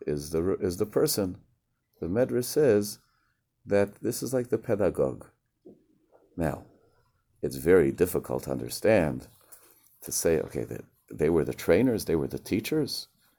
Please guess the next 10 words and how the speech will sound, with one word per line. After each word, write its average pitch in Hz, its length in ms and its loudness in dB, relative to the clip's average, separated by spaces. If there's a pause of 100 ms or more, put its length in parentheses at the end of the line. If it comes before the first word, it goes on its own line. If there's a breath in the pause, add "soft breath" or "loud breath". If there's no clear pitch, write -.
(880)
but 80 280 -4
you 80 100 0
could - 240 0
say 65 520 -6 (920)
that 80 380 0
it - 200 -6
was 80 460 2
everything 85 460 -2
around 92 440 2
them 69 420 -8